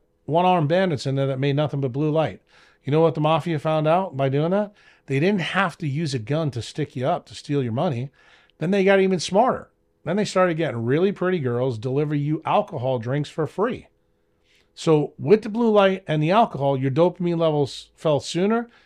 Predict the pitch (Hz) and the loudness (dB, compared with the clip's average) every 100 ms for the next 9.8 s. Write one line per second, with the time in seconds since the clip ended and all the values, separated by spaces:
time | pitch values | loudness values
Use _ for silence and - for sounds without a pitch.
0 | _ _ 143 190 208 196 185 175 165 165 | _ _ 0 4 6 6 4 0 0 2
1 | 170 156 - 160 147 - - - - - | 2 0 0 -2 -2 -8 -18 -20 -18 -18
2 | - _ _ _ _ _ _ _ 160 196 | -20 _ _ _ _ _ _ _ 2 2
3 | - - - 202 202 175 131 120 180 - | 0 -4 0 2 2 -2 -4 -2 -2 -4
4 | 160 151 147 220 170 - _ - 143 185 | -4 -2 0 0 -2 -8 _ -2 0 0
5 | 180 233 233 - _ _ _ _ _ _ | 0 0 0 -2 _ _ _ _ _ _
6 | _ _ _ 120 113 156 247 233 240 240 | _ _ _ -6 2 4 6 4 2 -4
7 | _ _ _ _ _ _ 147 131 165 202 | _ _ _ _ _ _ -2 2 4 4
8 | 180 170 151 - 180 170 170 214 143 - | 4 0 -2 -2 2 2 4 2 0 -2
9 | 156 175 240 110 131 - - | 4 6 6 2 -8 -10 -20